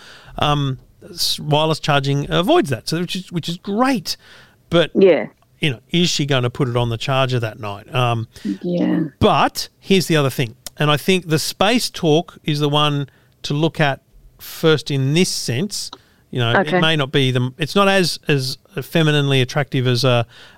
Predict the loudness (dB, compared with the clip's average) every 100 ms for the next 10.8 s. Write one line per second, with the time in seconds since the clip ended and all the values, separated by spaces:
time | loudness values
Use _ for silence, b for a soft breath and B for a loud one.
0 | -2 0 0 -2 -2 0 0 0 0 0
1 | 0 -2 0 0 0 -2 -2 0 2 2
2 | 0 -2 -2 0 0 -2 -4 -10 B B
3 | B B -4 0 2 4 4 0 -2 0
4 | 2 2 0 2 2 2 0 2 4 2
5 | 2 0 0 0 0 0 0 -2 -2 0
6 | 2 2 2 0 0 -2 -2 -4 -4 -6
7 | -4 -4 -4 0 0 2 -2 -4 -4 -4
8 | -2 -2 -2 B B B B _ 2 2
9 | 2 0 0 2 2 4 4 4 4 4
10 | 2 -2 -2 0 0 0 -4 -6